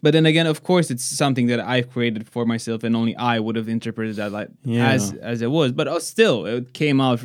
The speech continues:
Speaker 1: out of nowhere.
Speaker 2: I remember I read this article. I don't know if I ever told you about, this was many years ago.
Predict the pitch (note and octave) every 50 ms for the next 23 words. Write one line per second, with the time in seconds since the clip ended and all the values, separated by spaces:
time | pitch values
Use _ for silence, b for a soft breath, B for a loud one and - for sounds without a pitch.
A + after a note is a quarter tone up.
0 | - - B2 A#2+ A2+ A2 G#2 A2+ C#3 D#3 D3 A#2 F#2 E2 C2 - - _ _ _
1 | _ _ _ _ _ _ _ _ _ _ _ _ _ _ _ _ - - A#2 B2
2 | C#3+ D#3+ D#3+ E3 D3 C3 - C#3 C#3 C#3 B2+ B2+ A#2+ - - - - _ - B2
3 | B2 B2 B2 - A#2 A2 B2+ E3 E3+ - F#3 F3 C#3+ B2 - - C3+ C#3 C3 A#2+
4 | A2+ G#2+ G#2 - - _ - - - A#2+ G#2+ G#2+ G#2 - - _ _ _ _ _
5 | _ _ _ _ _ _ _ _ _ - C3+ C3 B2 B2 C#3+ B2+ A#2 A#2 A#2+ A#2+
6 | A2 A2 G2+ G#2+ G2+ G2+ G2